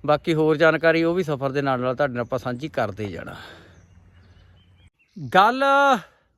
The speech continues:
ਜੇ ਆਪਾਂ ਨੈੱਟਵਰਕ ਦੀ ਕਰੀਏ ਤਾਂ ਨੈੱਟਵਰਕ ਇੱਧਰ ਬਹੁਤ ਘੱਟੇ ਮਿਲਦਾ ਹੈ ਜਿਹੜੇ ਰੂਟ 'ਤੇ ਆਪਾਂ ਸਫ਼ਰ ਕਰ ਰਹੇ ਆ।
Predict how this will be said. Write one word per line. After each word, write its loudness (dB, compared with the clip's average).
ਜੇ 2
ਆਪਾਂ 4
ਨੈੱਟਵਰਕ 0
ਦੀ -6
ਕਰੀਏ 2
ਤਾਂ 4
ਨੈੱਟਵਰਕ 4
ਇੱਧਰ 0
ਬਹੁਤ 2
ਘੱਟੇ -2
ਮਿਲਦਾ 4
ਹੈ 4
ਜਿਹੜੇ 0
ਰੂਟ -2
'ਤੇ -2
ਆਪਾਂ 2
ਸਫ਼ਰ -8
ਕਰ -8
ਰਹੇ -6
ਆ। -12